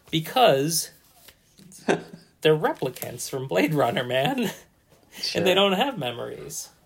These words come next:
Speaker 2: They have, they don't even know what a memory is.
Speaker 1: Yeah.
Speaker 2: That's when a digital tear rolls down their eye because they wish they could have memories. But of course, you're also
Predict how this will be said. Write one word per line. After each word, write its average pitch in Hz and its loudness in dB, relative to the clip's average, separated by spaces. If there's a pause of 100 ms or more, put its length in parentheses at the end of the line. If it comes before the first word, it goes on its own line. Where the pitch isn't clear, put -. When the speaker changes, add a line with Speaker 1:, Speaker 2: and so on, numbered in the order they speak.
(120)
Speaker 2:
They 107 -4
have, 110 -4
they 110 -6
don't 113 -4
even 110 -4
know 110 -2
what 107 -2
a - -8
memory 104 -6
is. 107 -4
Speaker 1:
Yeah. 107 -2 (460)
Speaker 2:
That's 123 2
when 127 2
a 117 -2 (500)
digital 131 4
tear 139 4
rolls 110 4
down 104 2
their 98 -6
eye 98 -4
because 98 -12
they 101 -8
wish 98 -10
they 95 -10
could - -18
have 107 -10
memories. 107 -10
But 127 -4
of 117 -2
course, 143 -2
you're 117 2
also 110 0